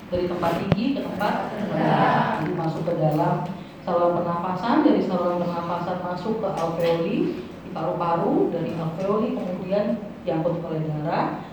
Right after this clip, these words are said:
dari darah ke jaringan. Nah, kebalikannya dengan C O dua, dari jaringan tekanan darah di jaringan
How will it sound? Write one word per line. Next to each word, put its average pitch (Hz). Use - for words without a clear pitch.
dari 175
darah 202
ke -
jaringan. 156
Nah, -
kebalikannya 156
dengan 196
C -
O 180
dua, 196
dari 170
jaringan 175
tekanan 185
darah 180
di 175
jaringan 170